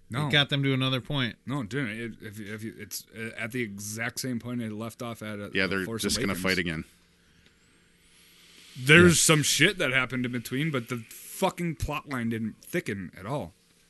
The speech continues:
Speaker 1: Noth-, there's no stakes. There's no stakes that were raised. Which, let's talk about
Speaker 2: It's a
Speaker 1: why
Speaker 2: transition movie to the finale,
Speaker 1: What really
Speaker 2: though.
Speaker 1: bothered me about The Force Awakens anyways is Return of the Jedi.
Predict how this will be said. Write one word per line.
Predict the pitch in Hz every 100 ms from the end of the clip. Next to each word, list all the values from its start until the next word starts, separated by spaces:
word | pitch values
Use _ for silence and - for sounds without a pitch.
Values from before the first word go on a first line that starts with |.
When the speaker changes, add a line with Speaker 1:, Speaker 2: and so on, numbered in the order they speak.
| _ 120
Speaker 1:
Noth-, | 139 165
there's | 139 135 135 131
no | 147 165 175
stakes. | - 147 165 - - - _ _ -
There's | 135 135
no | 160 180
stakes | - 170 160
that | 156 123
were | 120
raised. | 127 90 82 - _ _ _ _ _ _ _ _ _ _ _ _ _ _ _ _ _ _ - - -
Which, | 311 226 175 _ _ _ 85
let's | 110 220 -
talk | - 240 220
about | 196 185 175 147 - - - -
Speaker 2:
It's | 117 226
a |
Speaker 1:
why | 170
Speaker 2:
transition | 214 190 170 170 196 - 175
movie | 151 127 135 151 131 113
to | -
the | 107
finale, | 101 107 110
Speaker 1:
What | 202
really | 226 269
Speaker 2:
though. | 196
Speaker 1:
bothered | 208 202 190
me | 196 185
about | 165 160 143
The | 139
Force | - 165 -
Awakens | 139 127 147 139 113
anyways | - 175 151 107 101 104 107 -
is | 123 110 104 - - - _ _ _ -
Return | 113 165 190
of |
the | 180
Jedi. | 147 147 151 107